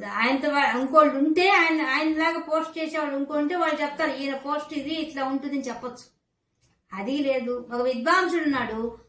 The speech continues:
ఇంకో విద్వాంసుడి యొక్క గొప్పతనం ఏందో ఆ విద్వాంసుడు తెలుస్తుంది. ఆయన ఎంత కష్టపడ్డా, ఎంత పైకి వచ్చాడనే విషయం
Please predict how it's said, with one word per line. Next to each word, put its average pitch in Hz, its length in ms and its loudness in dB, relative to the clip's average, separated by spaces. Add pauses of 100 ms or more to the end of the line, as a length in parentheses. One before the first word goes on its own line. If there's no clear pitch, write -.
(220)
ఇంకో 294 200 0
విద్వాంసుడి 339 680 2
యొక్క 294 640 2
గొప్పతనం 320 480 0
ఏందో 302 220 0
ఆ 302 160 4
విద్వాంసుడు 330 580 0
తెలుస్తుంది. 269 540 0
ఆయన 233 160 -4
ఎంత 254 140 -4
కష్టపడ్డా, 285 580 -2
ఎంత 269 260 -2
పైకి 277 200 -4
వచ్చాడనే 254 320 -4
విషయం 247 280 -4